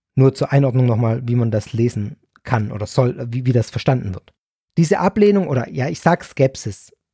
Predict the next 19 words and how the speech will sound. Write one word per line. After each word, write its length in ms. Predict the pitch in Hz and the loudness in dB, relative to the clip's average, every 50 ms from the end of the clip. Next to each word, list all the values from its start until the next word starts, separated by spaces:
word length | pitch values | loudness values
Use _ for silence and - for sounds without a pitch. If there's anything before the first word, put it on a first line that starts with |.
| _ _ _ _ _ | _ _ _ _ _
wie 160 | 202 131 123 | -10 -8 -8
gesagt, 280 | 123 - - 131 123 - | -8 -4 -2 -4 -2 -2
de 80 | 139 - | -2 -2
facto 240 | - 139 - - | -2 -4 -4 -4
ist 160 | - - 156 170 | -6 -4 -2 -2
es 140 | 170 139 | -2 -2
in 80 | 151 131 | -2 -2
vielen 200 | - 147 139 135 | 0 2 2 2
Bereichen 320 | 131 123 127 127 123 131 | 2 2 0 0 0 -2
eine 80 | 135 139 | -4 -6
Ablehnung. 280 | 123 - 123 117 127 - | -4 -2 -2 -2 -2 -4
Ich 80 | 113 | -4
sage 180 | - 135 135 139 | -2 -2 -2 -2
jetzt 100 | - - | 0 0
mal 120 | 127 127 | 0 -2
Skepsis 500 | - - - 165 165 - - 180 156 - _ _ _ _ - | 0 0 0 0 0 0 -6 -8 -8 -10 _ _ _ _ -8
gegenüber 420 | 143 131 151 151 151 151 147 110 | -6 -6 -6 -4 -2 -2 0 2
höherer 280 | 139 160 170 147 131 117 | 2 4 4 4 2 2
Bildung 420 | - 160 185 196 202 190 190 | 2 2 2 2 2 0 0